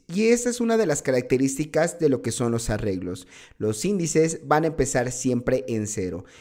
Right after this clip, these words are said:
Es decir, por ejemplo, aquí tenemos lo que es un array de longitud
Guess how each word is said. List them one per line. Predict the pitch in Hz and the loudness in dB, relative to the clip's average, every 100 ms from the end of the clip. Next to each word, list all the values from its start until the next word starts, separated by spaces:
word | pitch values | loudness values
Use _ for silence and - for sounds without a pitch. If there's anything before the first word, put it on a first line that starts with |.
| - - | -6 2
Es | 175 | 4
decir, | 185 - 98 - - _ - | 4 2 -2 -4 -14 _ 4
por | 113 | 6
ejemplo, | 104 110 98 80 - _ _ | 6 2 -6 -8 -14 _ _
aquí | - 156 - 131 | -10 -10 -2 0
tenemos | 131 147 156 139 | 4 4 6 4
lo | 123 | 4
que | 110 107 | 4 2
es | 107 | 0
un | - 123 139 | -2 2 4
array | 135 131 120 117 120 | 6 6 6 2 0
de | 123 120 | 2 4
longitud | 107 - 107 117 | 2 -2 -4 -2